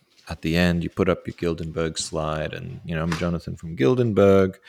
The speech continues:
and they go to themselves, "Geez, Gildenberg, bit of a strange name, but maybe I'd like to learn more about that." <laughs> What's the, and they say to you, "What's this Gildenberg thing?" What's your sort of standard, you, you must have a reply,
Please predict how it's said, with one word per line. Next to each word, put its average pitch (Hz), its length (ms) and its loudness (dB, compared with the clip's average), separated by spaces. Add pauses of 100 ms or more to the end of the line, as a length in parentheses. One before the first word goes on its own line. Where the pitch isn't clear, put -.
(200)
and 87 160 -2
they 85 80 2
go 85 180 2
to 82 140 2
themselves, 85 580 0 (300)
"Geez, 120 400 2
Gildenberg, 90 600 2
bit - 100 4
of - 140 2
a - 20 2
strange 85 460 0
name, 85 240 -2
but 82 240 -2
maybe 120 260 0
I'd 95 80 4
like 90 200 0
to 92 80 -6
learn 85 180 -2
more 104 180 0
about 82 280 -4
that." 78 260 -2
<laughs> - 1500 -12
What's 139 260 6
the, 131 260 4 (640)
and 131 100 0
they 135 140 8
say 139 160 6
to 135 80 6
you, 131 100 8
"What's 143 280 4
this 143 240 2
Gildenberg 120 580 2
thing?" 87 420 -6
What's 151 300 -2
your 165 220 4
sort 104 180 -2
of 101 80 2
standard, 95 500 -2 (280)
you, 117 200 -4
you 113 100 -6
must 120 200 0
have 90 160 0
a 90 60 0
reply, 85 640 -2